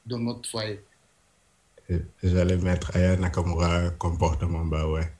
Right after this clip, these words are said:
Speaker 2: <laughs> Mais on va, on va ajouter ça dans le, dans le montage.
Speaker 1: C'est ça. Ben,
Speaker 2: Mais
Speaker 1: je, comme
Speaker 2: Mhm.
Speaker 1: ça que je vois les choses. Ou bien Amina Sarah, là, vous dites quoi ?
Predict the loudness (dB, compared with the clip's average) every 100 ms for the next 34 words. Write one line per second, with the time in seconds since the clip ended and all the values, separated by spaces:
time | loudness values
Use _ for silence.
0 | _ _ 4 6 6 6 8 8 8 6
1 | 6 0 -2 -2 0 2 2 0 0 0
2 | -2 -2 -6 -6 -8 -4 -2 0 2 0
3 | 0 2 4 2 -2 -18 _ -20 4 8
4 | 10 8 6 -6 -4 8 10 12 8 4
5 | -2 4 6 6 6 6 4 0 4 8
6 | 8 6 4 4 4 4 4 6 6 6
7 | 6 4 2 -4 -14 _ -8 -2 -2 2
8 | 2 2 -2